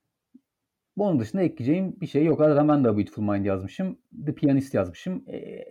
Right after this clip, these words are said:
Erin Brockovich yazmışım. Julia Roberts'ın Oscar aldığı rolün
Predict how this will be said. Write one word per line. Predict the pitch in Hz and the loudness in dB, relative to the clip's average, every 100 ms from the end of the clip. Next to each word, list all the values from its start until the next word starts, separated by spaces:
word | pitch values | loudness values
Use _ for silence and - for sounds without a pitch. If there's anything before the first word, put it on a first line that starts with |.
| - | -4
Erin | 175 165 160 | 2 4 4
Brockovich | 160 165 151 - | 4 4 4 2
yazmışım. | 104 90 - 156 156 | 0 -2 -6 -8 -4
Julia | 127 110 | -2 0
Roberts'ın | 104 98 - 101 - _ | -2 -4 -8 -12 -12 _
Oscar | 127 113 - 98 - - _ _ _ _ _ _ _ _ - | -6 -6 -4 -6 -6 -12 _ _ _ _ _ _ _ _ -6
aldığı | 101 98 101 95 | -4 -4 -4 -4
rolün | 98 92 98 143 | -4 -6 -8 -12